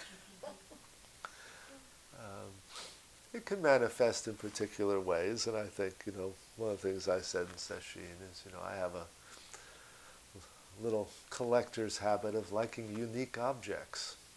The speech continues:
you know. So we, I will buy a scroll like the one we have in the Garden Zendo, uh, that's old and unique and has a particular history. And I think there's something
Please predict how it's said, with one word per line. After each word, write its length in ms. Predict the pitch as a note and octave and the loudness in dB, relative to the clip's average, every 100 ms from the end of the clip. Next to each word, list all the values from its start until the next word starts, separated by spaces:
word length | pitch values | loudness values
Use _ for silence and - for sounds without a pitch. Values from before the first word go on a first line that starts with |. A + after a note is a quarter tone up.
| - - | -20 -16
you 60 | E2+ | -12
know. 100 | E2+ G#2 G#2 - - - | -12 -12 -16 -18 -18 -14
So 180 | - G#2 | -12 -10
we, 100 | A2+ | -8
I 180 | G#2+ A#2+ A#2 - - | -8 -10 -14 -18 -10
will 140 | A2+ A#2 | -6 -2
buy 300 | A2+ A2+ A2+ | 6 6 6
a 120 | A2 - - - - | 4 -2 -14 -14 -4
scroll 640 | - - C#3 B2+ A2 F#2+ - - | -2 0 6 8 6 4 -4 -4
like 200 | G2 G2 | -4 -2
the 80 | G2+ | -4
one 220 | F#2+ F#2+ | -2 -2
we 120 | F#2+ | -4
have 320 | F2+ G2 F#2 F2 - - - - - - - - - - - | 0 4 4 2 -8 -18 -20 -20 -18 -16 -4 4 4 4 0
in 80 | C#3 | 0
the 100 | A#2 | 0
Garden 400 | G#2+ A#2 G#2+ G#2 | 6 8 8 8
Zendo, 580 | G2+ A2 G2+ F#2+ F2 E2+ - - - - G2+ | 4 4 4 2 0 -2 -6 -16 -16 -14 -10
uh, 300 | F2+ F2 E2+ E2 - - - - - - - - - - - | -8 -8 -10 -14 -16 -20 -20 -20 -20 -20 -20 -20 -20 -12 -4
that's 200 | C3 - | -2 0
old 400 | C3+ B2 A2 F#2 | 4 4 4 0
and 160 | F2+ | -6
unique 540 | F#2+ G2 G#2 G#2 F2+ - | -4 -4 -2 -2 -4 -8
and 120 | F2 | -4
has 260 | F#2 F#2+ F#2+ | 0 0 -2
a 60 | |
particular 680 | - F#2 A2 G2+ G2 F#2+ F#2 | -6 -6 -4 -2 -2 -4 -4
history. 340 | A#2+ - - D#2 E2+ - - - - - - - - - - - - - - | -8 -10 -12 -16 -18 -20 -20 -20 -20 -18 -20 -18 -18 -18 -20 -20 -20 -18 -10
And 100 | F2+ | -4
I 100 | F2+ | -4
think 280 | F2 G2 F#2 | -2 -4 -2
there's 180 | G2 F#2 | -4 -2
something 440 | G2+ F2+ G2+ | -2 -2 -4